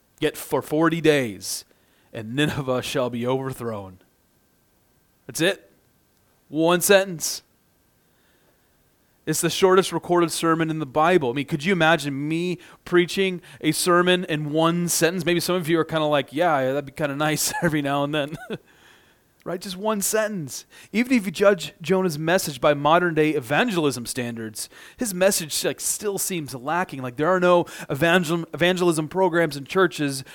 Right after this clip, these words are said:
that are named after Jonah. And I, and I know this to be case, the case as well. For many Christians, Jonah's message comes across as harsh,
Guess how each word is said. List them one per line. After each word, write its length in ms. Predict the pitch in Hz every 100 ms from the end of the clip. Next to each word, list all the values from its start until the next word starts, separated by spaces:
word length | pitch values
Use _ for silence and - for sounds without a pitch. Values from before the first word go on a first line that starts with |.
| - -
that 120 | 175
are 120 | 160
named 260 | 180 180 165
after 300 | 156 - 127
Jonah. 640 | 120 151 202 175 104 - _ _ _ _ _ _ _ _ _ _ _ _ - - - - _ - -
And 100 | 160
I, 100 | 180
and 200 | 175 156
I 120 | 156 147
know 180 | 233
this 240 | 196 127 -
to 80 | 127
be 180 | 127
case, 380 | 120 135 120 - -
the 100 | 135
case 220 | 143 131
as 100 | 120
well. 280 | 127 185 - - - -
For 160 | 165
many 160 | 208 180
Christians, 720 | - 208 220 - 113 113 - _ - -
Jonah's 380 | 151 170 135
message 640 | 131 156 220 117 104 - -
comes 180 | - 139
across 360 | - 143 143 113
as 80 | -
harsh, 640 | - 208 302 - -